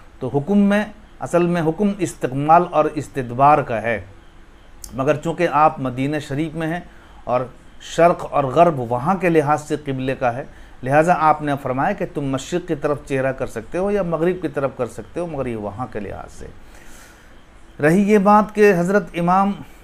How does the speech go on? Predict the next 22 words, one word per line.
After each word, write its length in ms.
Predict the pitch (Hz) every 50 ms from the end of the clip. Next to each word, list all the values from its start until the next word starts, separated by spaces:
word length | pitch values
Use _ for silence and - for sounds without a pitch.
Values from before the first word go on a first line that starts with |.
| - - - - -
तिरमिज़ी 460 | 147 147 151 151 156 160 170 196 208
रहमतुल्लाह 500 | 196 196 175 165 156 - 185 180 175 165
अलैह 220 | 165 160 170 175 190
ने 100 | 196 196
जो 100 | 175 185 180 131
अगला 300 | 139 143 143 147 170 190 196
बाब 340 | 170 165 143 135 131 - - - - - - - - - - - - - - - - - - - - - 117
जो 100 | 131 135
अइम्मा 440 | 135 143 147 156 165 175 190 196 180
सलासा 480 | - 170 160 156 156 156 147 - 185 180
का 420 | 180 185 180 175 175 180 - - -
मुस्तदल 600 | 135 135 139 131 - - 151 139 139 165 180 185
है, 340 | 165 147 143 156 175 180 - - - - - - - - - -
उसको 300 | 143 139 - - - 214
जो 120 | 180 180 185
पेश 320 | - - 170 165 160 147 -
किया 260 | - 139 139 139 160
है, 80 | 202
उसमें 300 | 196 170 - - 156 147
कुछ 320 | 139 - 139 117 - - - - - - - - - - - - -
बहस 380 | 101 110 107 110 120 113 - -
है। 120 | - -